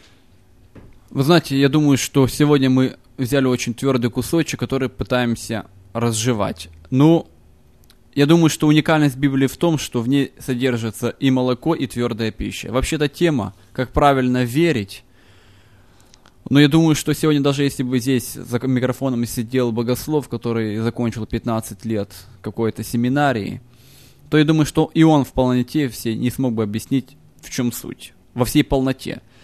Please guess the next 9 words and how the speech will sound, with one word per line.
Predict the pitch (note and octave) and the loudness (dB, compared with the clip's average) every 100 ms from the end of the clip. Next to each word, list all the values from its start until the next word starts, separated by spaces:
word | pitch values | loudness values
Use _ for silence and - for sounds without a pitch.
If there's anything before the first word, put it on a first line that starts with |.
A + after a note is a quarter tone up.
| - _ _ _ _ - | -20 _ _ _ _ -2
Но | C#3 D#3+ E3 E3 | 4 6 8 6
мы, | D3+ D#3+ | 6 4
являясь | G3 F3 F3 C#3 | 4 4 2 0
детьми | C#3+ D3+ | -2 -2
Божьими, | C3+ F3 F3 F#3 F#3+ F3+ C3+ | 0 0 0 0 -2 -2 0
имеем | C#3+ C#3+ | 0 0
право | C#3 C3+ A#2+ | 0 0 -2
рассуждать, | A#2+ C#3 B2 C3+ E3 E3 - | -6 -6 -8 -2 -2 -2 -6
и | C3 A#2 A#2 A2+ | -2 0 0 0